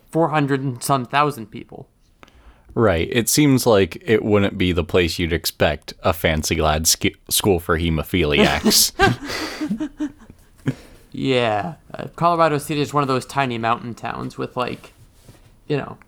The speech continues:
Speaker 1: well, it's got some stuff in it. It's got some, you know, state parks and a golf course and such, but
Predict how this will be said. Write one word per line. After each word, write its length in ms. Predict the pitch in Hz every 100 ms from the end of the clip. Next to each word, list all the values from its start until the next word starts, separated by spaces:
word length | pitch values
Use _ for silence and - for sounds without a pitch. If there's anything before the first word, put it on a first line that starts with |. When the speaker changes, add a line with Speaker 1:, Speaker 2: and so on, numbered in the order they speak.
| _ _ -
Speaker 1:
well, 160 | 320
it's 260 | 220 233 233
got 220 | 202 170
some 120 | 135
stuff 320 | 117 131 120 -
in 100 | 123
it. 100 | 123
It's 180 | 131 -
got 240 | 127 120
some, 360 | - 123 131 - - - - - - _ - - _ _
you 80 | -
know, 180 | - -
state 380 | - - 131 -
parks 420 | - 123 113 -
and 100 | 120
a 40 | 117
golf 280 | 120 117 -
course 300 | 123 - -
and 100 | -
such, 460 | - 110 - -
but 240 | 127 -